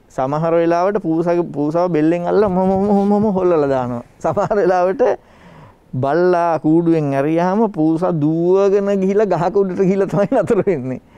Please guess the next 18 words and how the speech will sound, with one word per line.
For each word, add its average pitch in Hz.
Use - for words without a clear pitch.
එතකොට 160
දැන් 143
ඔන්න 139
කැරපොත්තා 165
බයයි 147
පූසට, 156
පූසා 170
බයයි 175
බල්ලට. 165
බල්ලා 170
මොනවා 220
හරි 220
වැරද්දක් 202
කළොත් 233
පොරු 196
වාර 185
හම්බ 185
වෙනවා. 127